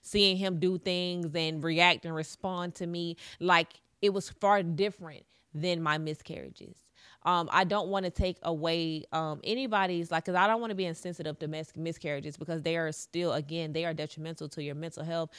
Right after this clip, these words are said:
You still get all the hormones, especially if you are a late miscarriage where your miscarriage is about, you know, twenty weeks and fif-, you know, past fifteen weeks, you, you know, you know the gender at that point. You could know the gender already. It's actually a baby moving around in there. You might not be able to feel it yet, but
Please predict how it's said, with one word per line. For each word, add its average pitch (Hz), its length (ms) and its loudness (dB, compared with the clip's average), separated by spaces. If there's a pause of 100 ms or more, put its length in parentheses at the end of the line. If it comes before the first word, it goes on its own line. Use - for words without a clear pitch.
(140)
You 196 160 -2
still 185 420 2
get 170 280 -4
all 170 180 4
the 170 100 -2
hormones, 170 560 -4
especially 180 500 -2
if 156 100 -4
you 175 120 -2
are 147 180 4
a - 20 -2
late 165 340 4 (240)
miscarriage 165 540 2
where 156 160 0
your 165 160 2
miscarriage 165 480 0
is 147 60 -4
about, 151 340 4
you 180 140 -4
know, 147 280 0 (440)
twenty 208 340 2
weeks 196 460 2
and 156 200 0
fif-, 196 200 0
you 214 80 0
know, 170 160 4
past 233 360 10
fifteen 208 380 -2
weeks, 220 280 0 (260)
you, 214 260 -4
you 185 200 -2
know, 214 340 8
you 180 160 0
know 185 180 4
the 151 80 -4
gender 202 380 4
at 170 160 6
that 196 180 8
point. 202 240 0
You 170 100 0
could 185 200 -2
know 180 160 2
the 151 100 -4
gender 180 300 0
already. 175 480 4
It's 170 80 0
actually 170 320 2
a 151 80 2
baby 175 340 4
moving 165 320 -2
around 165 320 2
in 165 60 -6
there. 170 140 -2
You 170 120 0
might 165 160 2
not 147 140 -2
be 151 60 0
able 139 120 -2
to - 60 -18
feel 247 220 2
it 185 80 -2
yet, 214 340 4
but 156 240 4